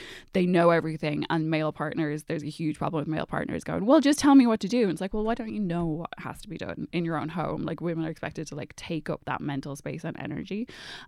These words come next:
And also even, like, hobbies that are coded as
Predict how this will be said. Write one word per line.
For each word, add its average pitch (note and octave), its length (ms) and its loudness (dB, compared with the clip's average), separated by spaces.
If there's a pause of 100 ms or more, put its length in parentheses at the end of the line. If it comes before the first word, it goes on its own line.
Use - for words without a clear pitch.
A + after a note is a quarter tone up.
And F3 500 2 (340)
also G#3+ 460 6
even, G3 300 2
like, D#3+ 180 -2
hobbies G3+ 800 2
that F#3 140 2
are D#3+ 100 2
coded D#3+ 600 0
as D#3+ 260 -2